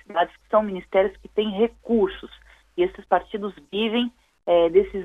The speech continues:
nacos de poder que pra eles é bastante importante. Então,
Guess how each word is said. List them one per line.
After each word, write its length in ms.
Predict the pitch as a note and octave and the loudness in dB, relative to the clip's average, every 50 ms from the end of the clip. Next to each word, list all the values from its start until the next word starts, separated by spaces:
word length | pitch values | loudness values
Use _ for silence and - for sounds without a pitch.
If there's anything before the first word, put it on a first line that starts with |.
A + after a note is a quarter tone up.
| F3 F3 | -4 0
nacos 480 | F#3 F#3 G3 G#3+ A3+ - - G#3 F3+ | 2 2 2 2 0 -2 -8 -6 -6
de 80 | E3 F#3+ | -6 -6
poder 440 | F#3+ - F3 E3 C#3+ D#3+ E3 E3+ E3 | -6 -4 -4 -4 -2 0 -2 -2 -2
que 120 | - - | -6 -10
pra 180 | - - F#3 F3 | -6 -4 -2 -2
eles 220 | F3 F3+ - G3+ - _ - - | -2 -2 -4 -8 -18 _ -14 -8
é 240 | - E3+ E3 E3 E3 | -6 -4 -2 -2 0
bastante 520 | D#3 E3+ F3+ - - F3+ F#3+ G#3+ - A#3 | 0 0 -2 -2 -6 -8 -8 -8 -6 -8
importante. 640 | A3 G#3 - A#3 A#3 - - D3 C3 B2 A#2+ - - _ _ | -6 -2 -2 -2 -2 -2 -4 -6 -6 -6 -10 -14 -20 _ _
Então, 260 | - G3 G#3 A3 A#3+ | 2 2 2 2 0